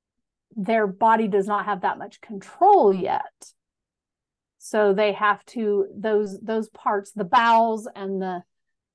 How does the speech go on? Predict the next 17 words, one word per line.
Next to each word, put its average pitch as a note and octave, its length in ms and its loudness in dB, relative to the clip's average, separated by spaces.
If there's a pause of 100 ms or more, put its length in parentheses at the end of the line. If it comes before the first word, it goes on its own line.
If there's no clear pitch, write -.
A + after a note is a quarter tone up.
the G#3 80 -2
bladder, G#3 680 4
I G3+ 160 -4
think G#3 320 -10 (200)
has G3+ 380 -8
to, G3+ 520 -2 (800)
they A3+ 240 -4
have A3 280 -2
to A3+ 100 -8
have F#3 260 -4
a F#3+ 60 -6
control F#3+ 580 -4
of G3 380 0
that F#3+ 260 -2 (1200)
object - 720 -4
or G3+ 160 0
that F#3 240 0